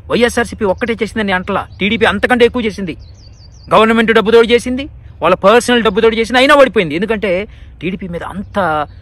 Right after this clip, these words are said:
వ్యతిరేకత ఉందో మనం చూసాం. ఈ రోజున టీడీపీ టూ అని ముద్ర వే-, ముద్ర వేశారు.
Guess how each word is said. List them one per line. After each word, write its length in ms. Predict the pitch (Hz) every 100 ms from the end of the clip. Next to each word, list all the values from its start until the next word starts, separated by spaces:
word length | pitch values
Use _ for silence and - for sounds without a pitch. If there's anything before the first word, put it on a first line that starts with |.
| - -
వ్యతిరేకత 440 | 165 220 220 202
ఉందో 280 | 180 180 160
మనం 140 | 156
చూసాం. 300 | 147 190 156 - - - -
ఈ 80 |
రోజున 420 | 151 196 196 180 190 - - - - -
టీడీపీ 320 | 208 220 -
టూ 280 | 226 320 330 - - - - -
అని 300 | 160 185 156
ముద్ర 260 | 151 160
వే-, 260 | 202 190 185 - - - -
ముద్ర 200 | 156 175
వేశారు. 480 | 160 240 254 180